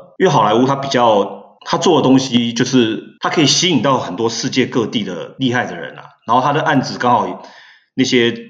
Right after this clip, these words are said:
资源也比较多，资金比较多，所以我就，我就会想，我很好奇他们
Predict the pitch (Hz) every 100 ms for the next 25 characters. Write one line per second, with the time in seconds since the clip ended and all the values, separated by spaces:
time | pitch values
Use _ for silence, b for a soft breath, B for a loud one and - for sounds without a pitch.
0 | _ - - 131 110 92 - 90 90 -
1 | 73 76 _ - 127 127 123 90 90 92
2 | 82 - - 139 135 98 131 131 - 107
3 | 135 147 139 98 78 - B B B B
4 | B 123 107 127 135 - 131 120 104 95